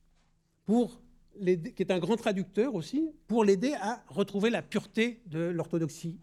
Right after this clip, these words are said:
Or, il se trouve que Slavinetsky, c'était un disciple de qui ? De Jean Comenius, un philosophe tchèque protestant. Donc vous voyez qu'on est encore dans un autre monde, on est dans un monde qui est ouvert. Et en plus, il avait étudié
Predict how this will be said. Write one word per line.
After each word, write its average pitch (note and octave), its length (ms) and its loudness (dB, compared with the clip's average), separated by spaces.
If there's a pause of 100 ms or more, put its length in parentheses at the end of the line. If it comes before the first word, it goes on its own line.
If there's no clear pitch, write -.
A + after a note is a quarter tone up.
(800)
Or, G3 180 4
il F#3+ 60 4
se G3 100 0
trouve G#3 320 0
que D#3+ 260 -2 (420)
Slavinetsky, F#3+ 800 2 (600)
c'était F#3 240 2
un G3+ 100 6
disciple G3+ 480 0
de F3+ 140 2
qui ? E3+ 300 -4 (640)
De F#3+ 80 2
Jean A3 180 6
Comenius, G#3+ 640 2 (200)
un D#3+ 100 -6
philosophe G3 640 2 (160)
tchèque - 420 0
protestant. G3+ 580 -2 (540)
Donc F#3 80 -2
vous E3 60 0
voyez G#3+ 220 4
qu'on G3 160 0
est F#3+ 40 4
encore A#3 380 0 (180)
dans F3 160 0
un G3+ 120 6
autre B3 340 4
monde, D4 240 6
on A3+ 100 2
est G#3+ 80 4
dans G#3+ 180 0
un G3+ 60 4
monde A#3+ 180 4
qui A#3 100 -2
est A#3 120 -10
ouvert. F#3+ 500 2 (340)
Et G#3+ 120 4
en A#3 60 2
plus, F#4+ 260 2
il A#3+ 100 -2
avait G#3 240 2
étudié A3+ 600 0